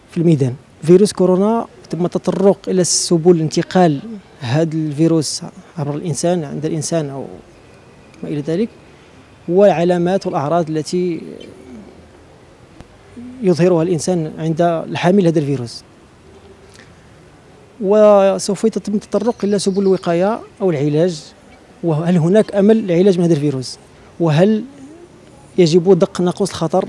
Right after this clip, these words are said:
فيما يخص هذا الالتهاب الفيروسي المستجد.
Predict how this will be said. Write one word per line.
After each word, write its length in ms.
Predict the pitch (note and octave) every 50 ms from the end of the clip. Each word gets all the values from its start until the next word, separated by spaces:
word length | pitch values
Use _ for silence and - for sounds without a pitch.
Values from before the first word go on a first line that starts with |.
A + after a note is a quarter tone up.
| F3
فيما 160 | - F3 F3+ F3
يخص 460 | E3+ E3 - F#3+ E3+ - - - - -
هذا 160 | - D#3+ E3 E3
الالتهاب 360 | E3 F#3 F3 - E3+ E3+ E3
الفيروسي 500 | D3+ D3 E3+ E3 E3 - - F#3+ - -
المستجد. 460 | E3+ E3+ E3+ C#3 - E3+ C3+ C3 A#2